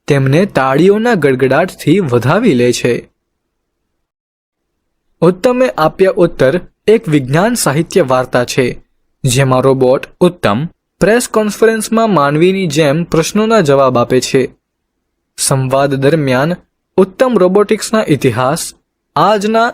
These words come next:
ઔદ્યોગિક તબીબી ઉપયોગો અને આવતીકાલની એ આઈ ક્ષમતાઓને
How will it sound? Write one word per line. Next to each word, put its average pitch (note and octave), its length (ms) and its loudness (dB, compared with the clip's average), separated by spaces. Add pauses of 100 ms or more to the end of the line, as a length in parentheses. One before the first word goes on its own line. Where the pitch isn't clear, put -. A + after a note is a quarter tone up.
(120)
ઔદ્યોગિક D#3 600 0
તબીબી C#3+ 400 0
ઉપયોગો C3 680 0 (200)
અને C#3+ 220 0
આવતીકાલની E3 1000 0 (100)
એ F#3 160 4
આઈ A3+ 160 2
ક્ષમતાઓને C#3+ 960 0